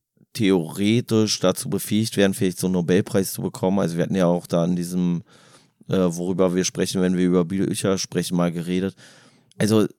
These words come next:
das ist ja nicht so klar zu benennen wie bei einem Sprinter, so, weißt du? So der Schnellste ist dann halt einfach derjenige, der gewonnen hat.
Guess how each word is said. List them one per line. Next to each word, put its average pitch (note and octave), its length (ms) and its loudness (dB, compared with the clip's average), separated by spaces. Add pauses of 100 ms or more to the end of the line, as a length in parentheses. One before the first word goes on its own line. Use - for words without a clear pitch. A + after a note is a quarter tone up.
(320)
das G#2 160 -4
ist A2+ 140 0
ja B2 100 8
nicht A#2 160 4
so A2 140 2
klar G#2+ 600 2
zu - 220 -2
benennen A2 320 4
wie A2 60 -2
bei G2+ 100 4
einem G#2 160 4
Sprinter, A2+ 480 2
so, F2+ 160 -4
weißt F2+ 280 -2
du? A2+ 60 2
So G#2 140 0
der G#2+ 120 0
Schnellste A2+ 420 2
ist - 160 -2
dann G#2 120 2
halt G#2+ 240 -2
einfach G#2+ 360 0
derjenige, G#2+ 480 2
der G2+ 100 2
gewonnen G#2 400 0
hat. G#2+ 200 -2